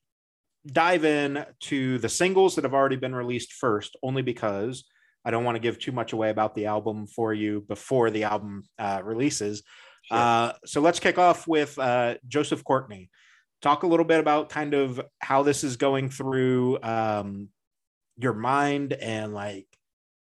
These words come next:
Speaker 1: the, I guess the, I don't even know how to word what I wanna put into that. The, the soundscape environment that you created for that song.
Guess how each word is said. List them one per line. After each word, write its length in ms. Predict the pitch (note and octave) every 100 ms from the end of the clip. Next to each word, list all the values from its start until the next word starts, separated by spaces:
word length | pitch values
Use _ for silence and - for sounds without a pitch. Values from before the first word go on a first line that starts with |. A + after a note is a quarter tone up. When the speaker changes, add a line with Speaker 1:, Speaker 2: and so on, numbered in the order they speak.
| _
Speaker 1:
the, 520 | A#2+ A2+ G#2+ G#2 G#2 - _ -
I 80 | A#2
guess 340 | A2+ C#3 C#3
the, 600 | A#2+ A#2 G#2 G2+ G2+ G2+ _ _ _ _ _ _ _ _ _ _ _ _ -
I 100 | C3
don't 160 | C3
even 200 | A2+ G#2
know 140 | A2+ A2
how 120 | A2
to 80 | G2+
word 420 | F#2 B2 A#2 G2+
what 120 | G#2+
I 100 | G#2
wanna 220 | G#2+ G#2
put 180 | - A2+
into 200 | B2 B2+
that. 220 | G2+ G2
The, 280 | A2+ A#2+ A#2+ - - _
the 80 | C3
soundscape 640 | - D3 E3 D#3 E3 D3
environment 640 | B2 G#2+ A#2+ C3+ A#2+ A2
that 120 | B2 A2+
you 120 | A#2+
created 540 | - A#2 A2 G#2+ G2+
for 120 | -
that 200 | G2+ G2
song. 260 | - F#2+ D#2+